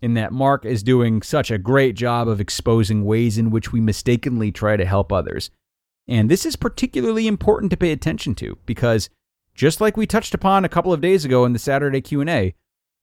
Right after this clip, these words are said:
our mistakes are that much harder to correct when they are well-intentioned. But if they're ultimately not doing any good for our loved ones, other than the fact that maybe they see us trying,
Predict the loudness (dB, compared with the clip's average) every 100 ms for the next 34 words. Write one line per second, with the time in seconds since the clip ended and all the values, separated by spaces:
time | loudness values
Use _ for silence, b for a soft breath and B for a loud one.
0 | _ 4 4 4 0 2 2 0 -8 0
1 | 2 2 0 -2 -2 -4 -4 -2 0 2
2 | 0 -4 -4 0 0 0 -8 _ _ _
3 | -4 0 2 4 4 4 4 2 2 -2
4 | -2 -2 -2 -8 -14 _ _ _ _ _
5 | _ -2 -2 -4 0 2 4 0 2 -2
6 | 0 0 0 -2 0 2 2 2 -2 0
7 | 0 2 0 2 2 0 0 0 0 0
8 | -4 -4 2 2 2 -4 -2 -2 -2 -6
9 | -12 -14 -14 -12 -4 0 2 2 0 0
10 | -2 -4 -4 -2 0 0 -2